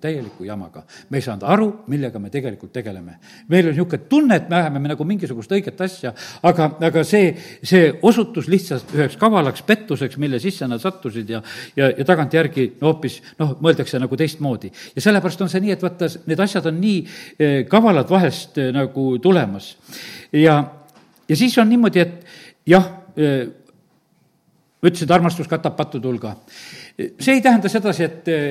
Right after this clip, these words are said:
et me peame igasuguste pattudega leppima. Ma räägin praegusel hetkel, et eelkõige on see selline, et vaata, meie omavahelises armastuses,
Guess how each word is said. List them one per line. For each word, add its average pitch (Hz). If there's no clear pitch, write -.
et 165
me 185
peame 170
igasuguste 135
pattudega 151
leppima. 117
Ma 180
räägin 202
praegusel 180
hetkel, 170
et 131
eelkõige 180
on 127
see 135
selline, 151
et 123
vaata, 135
meie 147
omavahelises 160
armastuses, 110